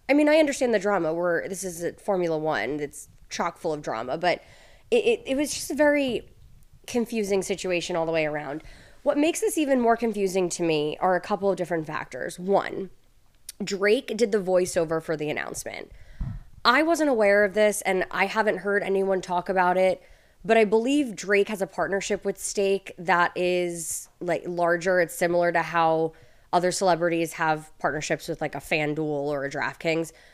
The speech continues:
I, he posted something on his story about a bet, and, and Stake was being used for it. I, I just think it's random. That's the first confusing thing, which we could get past, fine. It was just a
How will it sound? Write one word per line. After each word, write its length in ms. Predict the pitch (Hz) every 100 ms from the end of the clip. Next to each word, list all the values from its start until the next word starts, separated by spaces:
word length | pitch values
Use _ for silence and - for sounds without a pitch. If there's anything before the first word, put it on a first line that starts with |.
| _ - _ _
I, 100 | - -
he 360 | - 202 240
posted 440 | - 247 240 254 220
something 280 | 226 220
on 120 | 202 190
his 80 |
story 500 | - - 180 180 180
about 220 | 170 165 160
a 60 |
bet, 360 | 147 156 156 -
and, 280 | 156 147 -
and 160 | 147
Stake 360 | - 165 147 -
was 440 | 151 143 - - _ _
being 240 | 156 147 147
used 460 | 147 147 143 -
for 280 | - 165 156
it. 240 | 156 143 - - - _ _ - -
I, 80 | - - -
I 120 | 220
just 200 | 226 -
think 160 | 294
it's 160 | 277 -
random. 840 | 160 175 170 180 190 190 190 196 - - -
That's 220 | - 339 -
the 100 | 349
first 260 | 269 247
confusing 480 | 214 196 170 156 151
thing, 380 | - - 135 185
which 320 | 185 - -
we 140 | 202 214
could 180 | 214
get 160 | 180 -
past, 320 | 151 110 -
fine. 240 | 160 120 120
It 60 |
was 140 | 170 160
just 200 | -
a 140 | 156